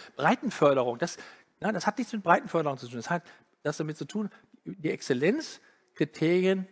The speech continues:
neu zu strukturieren im Sinne der Bedarfe von unserer Gesellschaft. Und ich glaube, dann kommt es zu ganz anderen exzellenten Hochschulen. Also ich bin durchaus n-, nicht dafür jetzt,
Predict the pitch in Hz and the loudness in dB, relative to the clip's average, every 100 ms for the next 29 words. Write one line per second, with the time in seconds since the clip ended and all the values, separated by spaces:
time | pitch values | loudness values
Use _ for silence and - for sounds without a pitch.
0 | - 139 143 147 160 214 233 - 196 - | -10 -8 0 2 2 2 -2 -4 -4 0
1 | 170 165 190 214 220 - - _ _ 156 | 0 0 0 0 -2 -8 -20 _ _ -6
2 | 147 131 160 196 220 220 - 143 135 127 | -4 2 4 6 4 2 -2 -4 -2 0
3 | 131 151 180 - 190 185 _ - 139 151 | 4 6 6 2 -4 -6 _ -8 -6 -6
4 | 151 _ _ _ _ _ _ _ _ _ | -10 _ _ _ _ _ _ _ _ _
5 | _ _ _ - 147 139 135 120 117 - | _ _ _ -8 -2 -2 0 -2 -4 -8
6 | 117 _ _ _ _ _ 131 147 _ _ | -18 _ _ _ _ _ -12 -12 _ _
7 | - - 156 220 202 185 226 214 - 143 | -8 6 6 6 2 2 0 0 -2 0
8 | 139 156 160 143 170 254 294 302 - - | 4 4 2 -2 2 2 2 -2 -6 -20
9 | _ _ - 175 - 190 170 185 - 165 | _ _ -4 -2 0 4 6 4 2 0
10 | 160 208 - 254 294 320 - 160 160 - | 2 2 -2 -2 -2 -4 -2 -2 -2 -4
11 | - 180 226 208 190 254 240 208 - 180 | -6 0 0 2 2 2 4 2 2 -6
12 | - - _ 180 240 220 196 208 190 185 | -8 -20 _ 2 4 4 4 4 6 6
13 | - | 2